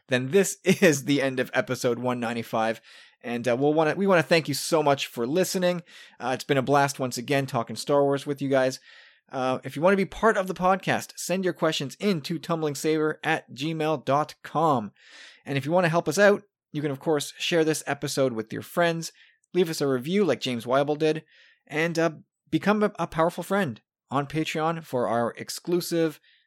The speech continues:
our, our early access podcast. We just aired the first Sith Disturbers in quite some time last week. We've got another episode of Luminous Beings for our patrons this week and next, so you won't wanna miss that. Check it out at patreon dot com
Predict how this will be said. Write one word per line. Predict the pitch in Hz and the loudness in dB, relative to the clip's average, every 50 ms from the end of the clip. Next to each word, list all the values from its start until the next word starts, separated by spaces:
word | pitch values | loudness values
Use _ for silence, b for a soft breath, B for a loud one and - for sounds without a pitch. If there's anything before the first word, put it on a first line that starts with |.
| b _ | b _
our, | - 104 101 - | -10 -8 -8 -6
our | 120 110 104 | -6 -6 -4
early | - 143 165 160 156 | -2 0 0 2 2
access | 147 147 - - 117 | 0 -2 -2 -6 -10
podcast. | - - 147 139 143 - - 147 139 - - | -6 -2 -2 -2 -2 -2 -4 -4 -4 -4 -8
We | 117 104 | -10 -10
just | - - - 127 120 - _ _ - | -8 -6 -6 -6 -6 -6 _ _ -4
aired | 127 127 127 127 123 - b b b b b b b b b _ _ _ _ _ _ - | -2 0 0 0 -2 -6 b b b b b b b b b _ _ _ _ _ _ -16
the | - | -16
first | - - - 208 180 135 - - | -6 0 4 4 4 4 2 -2
Sith | - 156 135 - | -4 -6 -6 -6
Disturbers | 135 123 - 139 123 117 120 107 - | -8 -6 -4 -4 -2 -2 -4 -6 -8
in | - | -8
quite | - - 147 131 - | -4 -2 -2 -2 -2
some | - 127 120 | -4 -8 -8
time | - 135 131 131 131 127 - - | -4 -2 -2 0 0 -2 -4 -4
last | 120 123 107 98 - - | -6 -6 -6 -6 -10 -8
week. | 139 151 180 175 - - - B B B B B B B | -4 -2 -2 -2 -4 -8 -20 B B B B B B B
We've | 139 135 135 | -8 -6 -2
got | - 135 127 | 0 0 2
another | 123 131 131 131 131 - | 2 0 -2 -2 -2 -4
episode | - 131 - - 135 - - 135 127 127 - - - | -6 -6 -6 -8 -6 -2 0 2 2 0 -2 -8 -8
of | - 156 156 147 147 - - | -2 0 2 2 0 0 -4
Luminous | 139 151 139 139 127 117 - | -6 -4 -2 -2 -2 -4 -4
Beings | - - 170 175 170 165 | -2 -2 -2 -2 -2 -4
for | - 160 151 | -2 -2 -2
our | 143 | -2
patrons | - 165 156 156 - 156 143 127 - - - | -2 -4 -6 -6 -6 -6 -8 -8 -10 -12 -14
this | 113 117 143 180 196 - - | -10 -6 -4 -4 -4 -4 -4
week | 220 233 240 240 - - _ _ - | -6 -6 -6 -8 -12 -20 _ _ -2
and | 151 180 214 190 147 | 0 2 2 2 2
next, | 131 123 123 - - - - - b b b b b | 0 0 -2 -4 -8 -16 -16 -18 b b b b b
so | b - 131 | b -6 -2
you | 131 | 2
won't | 147 202 214 196 | 2 4 4 4
wanna | 190 175 160 | 2 0 0
miss | 147 143 135 - | 0 -2 -4 -2
that. | - 120 117 120 - | 0 2 2 2 0
Check | - - 190 190 - | -2 -2 -2 0 2
it | 190 | 4
out | 165 160 151 - | 4 4 2 2
at | 123 117 - | -4 -8 -6
patreon | - 165 165 165 - 175 156 147 143 - - | -4 -4 -4 -4 -4 -4 -2 -2 -2 -4 -4
dot | - 131 120 - - | -4 -4 -4 -4 -6
com | - - 131 127 135 127 | -4 -4 0 0 0 -2